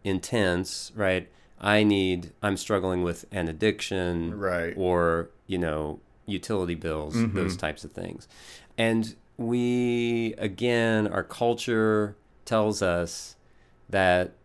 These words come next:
Speaker 1: if we have needs, there's something wrong with us.
Speaker 2: Right.
Speaker 1: And so we tend to isolate.
Speaker 2: And you're only okay if you can go pay somebody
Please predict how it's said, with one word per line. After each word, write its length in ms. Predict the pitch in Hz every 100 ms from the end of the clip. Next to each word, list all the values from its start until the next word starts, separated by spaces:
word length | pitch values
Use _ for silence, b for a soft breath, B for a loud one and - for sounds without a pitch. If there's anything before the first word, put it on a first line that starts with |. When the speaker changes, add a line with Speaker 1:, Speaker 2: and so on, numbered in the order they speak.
| -
Speaker 1:
if 200 | 110 -
we 120 | 127
have 280 | 120 107 95
needs, 720 | 107 135 139 92 90 90 -
there's 220 | - 98 -
something 420 | 110 101 117 107
wrong 320 | 95 127 196
with 220 | 87 -
us. 520 | 82 78 80 - -
Speaker 2:
Right. 280 | 95 85 73 - b b b -
Speaker 1:
And 160 | 110
so 180 | 110 117
we 120 | 113
tend 280 | 113 131 135
to 100 | 87 101
isolate. 840 | 151 214 98 80 76 80 - - - -
Speaker 2:
And 140 | 113
you're 140 | 107 110
only 300 | 123 139 135
okay 560 | 117 - 127 117 92
if 240 | 90 - -
you 120 | 98
can 160 | 95 110
go 180 | 98 92
pay 680 | - - 113 98 85 82 -
somebody 680 | - 87 85 82 82 78